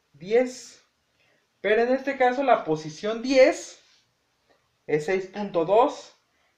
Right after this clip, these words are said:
Pero aquí no me está pidiendo la posición diez, me está pidiendo la posición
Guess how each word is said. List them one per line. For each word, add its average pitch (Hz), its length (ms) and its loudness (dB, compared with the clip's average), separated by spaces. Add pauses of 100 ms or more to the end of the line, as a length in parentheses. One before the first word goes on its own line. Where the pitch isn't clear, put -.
Pero 180 220 2
aquí 196 260 -4
no 240 160 -4
me 233 140 -2
está 226 320 4
pidiendo 220 420 -6
la 180 180 2
posición 151 640 -10
diez, 233 500 0 (320)
me 151 160 -8
está 170 380 0
pidiendo 202 680 -4
la 143 420 0
posición 180 1120 -6